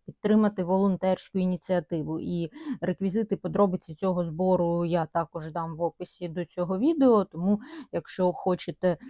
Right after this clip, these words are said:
нас з Ксандрою трошки якось мо-, мотивувати і показати, що вам не байдуже, е, то, е, киньте свої дві гривні на той збір, і, і це буде оцінено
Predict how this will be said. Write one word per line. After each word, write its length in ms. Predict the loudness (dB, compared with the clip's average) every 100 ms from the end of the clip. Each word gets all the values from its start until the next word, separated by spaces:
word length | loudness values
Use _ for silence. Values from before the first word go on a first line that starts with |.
| -14 -2 0 0 0
нас 380 | 0 -2 -6 -10
з 200 | -10 -10
Ксандрою 840 | -2 0 0 -2 0 0 -2 -6 -6
трошки 400 | -6 -6 -8 -6 -6 -4
якось 480 | -6 -6 -10 -10
мо-, 180 | -6 -6 -4
мотивувати 1080 | 2 2 4 2 2 2 6 6 4 -2 -6
і 60 |
показати, 600 | -6 -8 -4 -4 -4 -6
що 200 | -6 -8
вам 380 | -6 -6 -6 -6
не 100 | -4
байдуже, 640 | 2 2 4 0 0 -2 -4 -20 -20 -4
е, 260 | -2 0 -4 0
то, 420 | 4 6 4 2 -4 _ _ -4
е, 320 | 0 0 -2 -2
киньте 500 | 0 0 -2 -4 -4
свої 400 | -8 -4 -4 -4
дві 200 | -2 -2
гривні 720 | 2 0 2 0 0 -8 -8
на 320 | -6 -4 -4 -6
той 220 | -8 -6
збір, 480 | -8 -2 2 2 2 -4
і, 120 | -6
і 340 | -6 -6 -8 -4
це 280 | -2 -2 -4
буде 560 | -8 -6 -4 -4 -4 -8
оцінено 760 | -10 -4 0 2 2 -2 -8